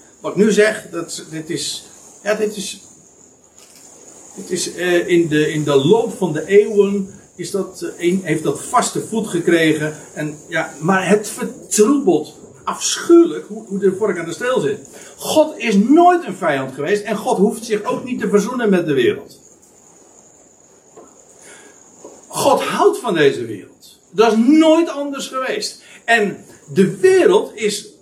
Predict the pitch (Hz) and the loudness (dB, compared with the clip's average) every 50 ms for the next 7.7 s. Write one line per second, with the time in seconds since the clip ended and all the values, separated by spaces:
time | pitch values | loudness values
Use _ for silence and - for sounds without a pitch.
0 | _ _ _ _ _ _ _ _ - - - 190 190 185 - - - - - - | _ _ _ _ _ _ _ _ -20 -4 0 2 2 2 0 -4 -12 -18 -20 -20
1 | - _ - 214 202 196 - - - - 180 165 143 - - - - 151 160 185 | -20 _ 0 0 0 2 0 -4 -8 -4 -2 -2 0 -2 -4 -6 -4 0 2 2
2 | 214 - 359 - - 208 175 - - - 175 - - - 156 127 117 - - - | 2 2 0 -2 -2 -4 -6 -6 -6 -8 -8 -6 -4 -2 -2 -2 -2 -4 -4 -2
3 | - - 151 208 254 240 180 156 - - 147 131 120 113 117 113 101 - - - | 0 2 2 2 2 0 -2 -2 -4 -2 -2 -2 -2 -2 -2 -4 -4 -6 -6 -10
4 | - - - - - - - - _ _ _ _ _ _ _ _ _ _ _ _ | -14 -14 -14 -14 -14 -16 -20 -20 _ _ _ _ _ _ _ _ _ _ _ _
5 | - _ _ _ _ _ _ _ _ _ _ _ _ _ _ _ - - - - | -20 _ _ _ _ _ _ _ _ _ _ _ _ _ _ _ -20 -20 -20 -20
6 | - - _ _ _ _ - - - - 208 196 180 156 147 - - - - - | -20 -20 _ _ _ _ -20 -20 -4 0 0 2 2 0 -2 -2 -4 -6 -6 -6
7 | - - - - - - 143 165 202 226 226 - - | -6 -6 -6 -6 -2 2 4 6 6 6 4 0 -4